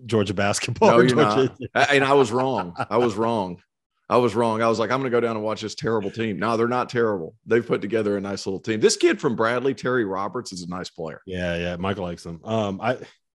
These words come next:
Speaker 1: I think they have a real shot to win, uh, five or six games in the S E C this year,
Speaker 2: Which,
Speaker 1: so.
Speaker 2: that, which is
Speaker 1: <laughs> It's a
Speaker 2: better
Speaker 1: big
Speaker 2: than what they won
Speaker 1: improvement.
Speaker 2: six games last year.
Speaker 1: Yep.
Speaker 2: And, and I think a lot of Georgia fans would be completely okay with that.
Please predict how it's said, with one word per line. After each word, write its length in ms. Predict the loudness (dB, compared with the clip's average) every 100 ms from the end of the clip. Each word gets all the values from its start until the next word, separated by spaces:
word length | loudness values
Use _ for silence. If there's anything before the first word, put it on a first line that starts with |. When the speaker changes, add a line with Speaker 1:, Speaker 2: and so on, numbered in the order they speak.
| _ _ -8
Speaker 1:
I 100 | -2
think 160 | 0 2
they 100 | 2
have 100 | 2
a 60 |
real 200 | 2 0
shot 340 | 2 -2 -2 -6
to 100 | -6
win, 220 | -4 -4
uh, 240 | -4 -6
five 220 | -2 -2 -2
or 60 |
six 220 | -6 -8 -6
games 280 | -6 -6
in 60 | -6
the 120 | -8
S 160 | -8 -10
E 40 |
C 160 | -12 -12
this 200 | -12 -6
year, 100 | 4
Speaker 2:
Which, 380 | 4 4 -4 -2
Speaker 1:
so. 60 | 0
Speaker 2:
that, 160 | 2
which 300 | 2 0 -2
is 80 | -8 _
Speaker 1:
<laughs> 80 | -2
It's 200 | 0 2
a 60 |
Speaker 2:
better 400 | 2 4 4 6
Speaker 1:
big 200 | 4 4
Speaker 2:
than 100 | 4
what 140 | 4 6
they 100 | 6
won 140 | 6
Speaker 1:
improvement. 80 | 4
Speaker 2:
six 300 | 2 0 2
games 300 | 0 0 -2
last 380 | -2 -2 -4 -8
year. 340 | -8 -8 -14 _ _ _ _ _ _ -4
Speaker 1:
Yep. 180 | 2 2
Speaker 2:
And, 140 | 0
and 160 | -4 0
I 100 | 2
think 220 | 2 2
a 40 | 2
lot 160 | 2
of 60 | 2
Georgia 260 | 0 -2
fans 260 | -4 -6 -4
would 100 | -4
be 80 | -4
completely 600 | -6 -4 0 2 4 2
okay 220 | 2 -2
with 180 | -4 -8
that. 160 | -14